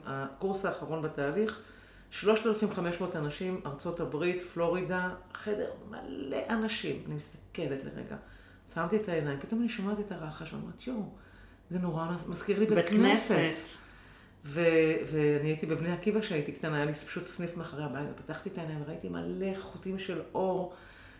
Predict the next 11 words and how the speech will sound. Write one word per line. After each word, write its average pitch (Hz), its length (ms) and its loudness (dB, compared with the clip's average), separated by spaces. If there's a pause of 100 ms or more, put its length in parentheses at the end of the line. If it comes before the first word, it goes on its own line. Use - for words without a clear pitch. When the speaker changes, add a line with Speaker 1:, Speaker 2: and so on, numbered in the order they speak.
Speaker 1:
חזרתי 185 600 4
הביתה 185 340 4
ופשוט - 200 -6
קניתי 208 440 0
מלא 202 400 6
ספרים 226 460 2
של 220 160 2
קבלה, - 500 0
של... 208 380 0
התחלתי 220 320 -2
פשוט, 240 240 -4